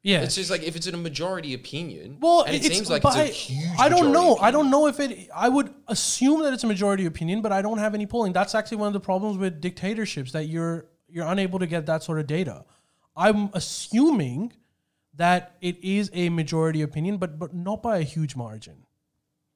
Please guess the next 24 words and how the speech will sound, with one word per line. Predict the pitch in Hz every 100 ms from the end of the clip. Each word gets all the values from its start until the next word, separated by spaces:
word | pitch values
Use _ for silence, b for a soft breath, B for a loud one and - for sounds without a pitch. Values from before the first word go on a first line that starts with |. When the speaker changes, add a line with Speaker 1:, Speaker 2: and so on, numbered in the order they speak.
| _ -
Speaker 1:
And | 214 208
that's | 254 277 -
the |
problem. | 233 254 262 254 147 - _ _ _ _ _ _
When | 190 214
you've | 233
got | 202 262
a |
society | 233 214 220 220
that's | 214 208
so | - 208 208
split, | - - 269 254 202 - b b _ _ _
you | 175
don't, | 180 196 208 208
if | 202 -
any | 202 262
kind | 247 247 220
of |
va-, | 143 156 156
political | 196 214 220 185
vacuum | 165 208 - 185 180
can | 185 175
be | 156 160
disastrous. | 151 147 147 139 - 76 95 -